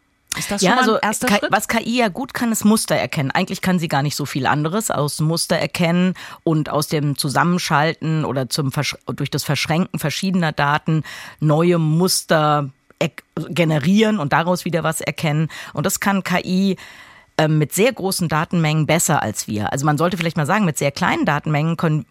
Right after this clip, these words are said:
Speaker 2: oder wir können das eigentlich auch sehr gut. Also was ich ein sehr gutes Beispiel finde, ist, wenn Kinder lernen, einen Hund von einer Katze zu unterscheiden, dann genügt es einem kleinen Kind, dreimal zu sagen, „Guck mal, ein Hund“ und „Guck mal, eine Katze“.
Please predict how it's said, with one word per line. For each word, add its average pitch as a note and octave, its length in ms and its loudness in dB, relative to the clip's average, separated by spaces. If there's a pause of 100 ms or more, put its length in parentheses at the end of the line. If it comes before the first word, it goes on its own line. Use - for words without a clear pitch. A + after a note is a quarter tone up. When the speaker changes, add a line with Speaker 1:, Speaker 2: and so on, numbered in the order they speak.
Speaker 2:
oder C#3+ 240 0 (240)
wir A#3 160 0
können A#3 180 0
das F#3 120 -2
eigentlich - 400 -4
auch - 200 -2
sehr C3 220 -2
gut. C3+ 260 -6
Also D#3 360 0 (220)
was - 180 -2
ich F#3 40 2
ein F3 140 2
sehr F3+ 140 0
gutes G3 240 -6
Beispiel - 380 -4
finde, G3 260 0
ist, - 100 -6
wenn D#3+ 160 0
Kinder C#4 380 0
lernen, F3+ 380 2
einen E3+ 280 -2
Hund B3 240 0
von G#3 140 -4
einer F#3 180 0
Katze - 400 -4
zu C#3 120 -4
unterscheiden, B2 640 -4 (280)
dann D3+ 120 0
genügt F#3+ 320 0
es - 120 -4
einem D#3+ 240 0
kleinen A3+ 340 0
Kind, G3 480 0 (300)
dreimal G#3+ 400 2
zu F#3 80 -8
sagen, E3+ 240 -2
„Guck - 220 -4
mal, D3+ 80 2
ein C#3 160 0
Hund“ F4+ 260 -2 (100)
und F#3 200 -2
„Guck - 160 -2
mal, F#3 80 2
eine F3 100 0
Katze“. - 440 -4